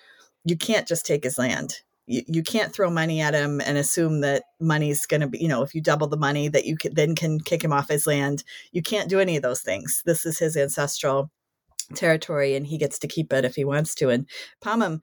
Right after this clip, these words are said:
will occasionally take money, but he has no intention of leaving or, or moving his people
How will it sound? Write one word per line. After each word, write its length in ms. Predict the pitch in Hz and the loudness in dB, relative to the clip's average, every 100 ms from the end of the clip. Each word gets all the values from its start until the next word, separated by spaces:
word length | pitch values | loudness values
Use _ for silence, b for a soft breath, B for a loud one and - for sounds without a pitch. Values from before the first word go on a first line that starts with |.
| b | b
will 120 | 180 185 | 0 0
occasionally 420 | - 285 247 170 | 2 0 2 0
take 220 | 170 139 | 0 0
money, 220 | 180 170 | 0 0
but 120 | 143 | 0
he 60 | 151 | 0
has 140 | 151 | 0
no 320 | 175 196 220 170 | -2 -2 2 2
intention 640 | 147 - 156 - 127 120 | 0 -2 -2 0 2 2
of 400 | 143 135 135 - B B B - | 2 2 0 -4 B B B -4
leaving 480 | 160 160 151 147 131 | 0 2 2 2 2
or, 240 | 123 123 123 | 2 0 0
or 100 | 143 | 0
moving 320 | 147 143 135 | 2 2 2
his 240 | 139 101 - | 0 -2 -2
people 640 | 156 139 139 127 131 156 | -4 -2 2 2 2 0